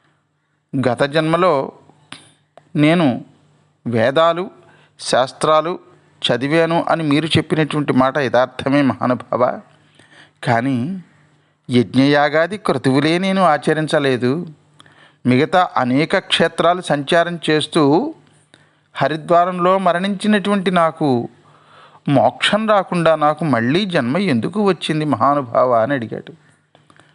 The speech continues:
అడిగితే ఆయన అన్నాడు, "ఎటువంటి పాపాత్ములైనా సరే, యజ్ఞయాగాది క్రతువులు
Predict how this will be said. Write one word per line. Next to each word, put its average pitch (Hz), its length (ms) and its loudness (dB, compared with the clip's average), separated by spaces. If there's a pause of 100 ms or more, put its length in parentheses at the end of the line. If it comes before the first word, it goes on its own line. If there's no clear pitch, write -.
(120)
అడిగితే 131 380 0
ఆయన 127 320 0
అన్నాడు, 123 440 -2 (1120)
"ఎటువంటి 180 600 0
పాపాత్ములైనా 202 920 0
సరే, 185 600 0 (1080)
యజ్ఞయాగాది 190 880 2
క్రతువులు 190 580 2